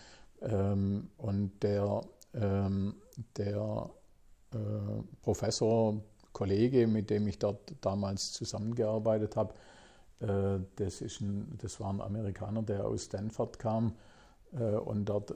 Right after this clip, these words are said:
ähm, so die Magnetforschung aufgebaut hat. Deshalb wollte ich auch dort, äh, dorthin, weil das war eine sehr gute Arbeitsgruppe in der Physik damals, also im Institut für Physik angesiedelt.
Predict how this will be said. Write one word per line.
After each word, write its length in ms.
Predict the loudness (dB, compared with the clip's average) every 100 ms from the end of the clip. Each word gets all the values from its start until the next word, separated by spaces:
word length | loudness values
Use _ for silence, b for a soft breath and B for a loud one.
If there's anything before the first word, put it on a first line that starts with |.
| -4
ähm, 760 | 0 2 2 2 0 -4 -8 -10
so 240 | -6 -6
die 220 | -2 -2 -2
Magnetforschung 840 | 0 0 2 -2 2 2 2 0
aufgebaut 680 | 0 -2 -2 0 2 0 -2
hat. 180 | -4 -2
Deshalb 480 | -4 -2 -6 -4
wollte 220 | -2 0 0
ich 140 | -4
auch 120 | -4
dort, 380 | -4 -4 -6 -12
äh, 400 | -16 -10 -8 -8 -6
dorthin, 520 | -6 -6 -4 -4 -2
weil 140 | -4
das 320 | -4 -8 -12 -18
war 160 | -14 -8
eine 320 | -6 -6 -8
sehr 240 | -8 -6 -4
gute 360 | -4 -2 -4 B B B B
Arbeitsgruppe 680 | -6 0 0 0 -4 -4 -2
in 240 | -2 -2
der 100 | -2
Physik 460 | -2 -6 -6 -8 -4
damals, 460 | -4 -2 -4 -4 -6
also 160 | -4
im 140 | -4 -6
Institut 580 | -8 -6 -6 -4 -4
für 100 | -6
Physik 420 | -8 -8 -6 -8 -6
angesiedelt. 680 | -2 -2 -2 -2 -2 -6